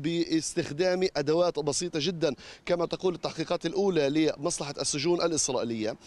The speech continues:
بعد عملية الفرار بدأوا بالركض باتجاه تلك السهول والمزارع. أحد المزارعين شك بأنهم مجموعة من اللصوص الذين يتجولون بهذه المنطقة،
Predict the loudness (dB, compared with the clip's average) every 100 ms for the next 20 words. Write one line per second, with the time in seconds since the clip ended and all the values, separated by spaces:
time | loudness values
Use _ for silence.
0 | -20 -20 -20 -10 0 2 2 2 2 2
1 | 2 2 2 0 0 2 4 2 0 0
2 | 0 2 4 4 4 2 0 0 0 0
3 | 0 0 2 2 2 0 -4 -4 0 0
4 | 2 0 2 2 4 4 4 2 2 2
5 | 2 2 2 0 0 -4 -2 -2 0 0
6 | 2 4 4 2 0 0 0 0 -2 -2
7 | 0 2 2 0 0 0 2 0 0 -2
8 | -2 -4 -2 0 0 0 0 0 2 2
9 | 2 2 2 0 -2 -4 -2 0